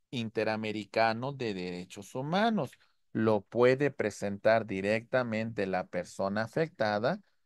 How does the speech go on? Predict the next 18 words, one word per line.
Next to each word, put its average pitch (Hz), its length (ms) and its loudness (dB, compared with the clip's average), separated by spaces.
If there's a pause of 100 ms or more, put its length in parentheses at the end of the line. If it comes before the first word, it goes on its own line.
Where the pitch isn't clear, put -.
o 123 260 2
un 139 160 -2
grupo 131 480 2
de 101 160 0
personas 101 760 -2 (240)
designando 107 920 0
un 120 220 -2
representante 107 1040 -4
común 180 560 0 (280)
o 233 160 6
también 160 520 2
por 156 240 0
conducto 117 640 0
de 120 140 2
los 123 280 2
organismos 107 840 -2 (280)
no 123 460 0 (360)
gubernamentales. 95 1400 -4